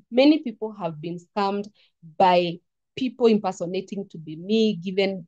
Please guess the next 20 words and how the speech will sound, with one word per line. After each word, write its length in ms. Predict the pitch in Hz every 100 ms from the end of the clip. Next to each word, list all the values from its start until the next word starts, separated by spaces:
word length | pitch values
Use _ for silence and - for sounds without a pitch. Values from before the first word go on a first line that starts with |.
| -
fake 180 | 202 202
numbers. 580 | 180 190 214 214 208 208 _ _
So 260 | - 254 -
if 280 | 240 220 -
you 120 | 233
want 360 | 220 277 302 302 -
any 300 | 233 240 240 -
of 200 | 185 175 180
the 140 | 165
three, 300 | - 214 202
when 160 | 185 202
you 100 | 202
come 220 | 247 254
to 120 | 226
my 220 | 190 175 -
inbox, 420 | 202 202 175 - -
you 80 | 196
just 400 | 185 226 233 _
tell 200 | - 208
me, 300 | 196 180 202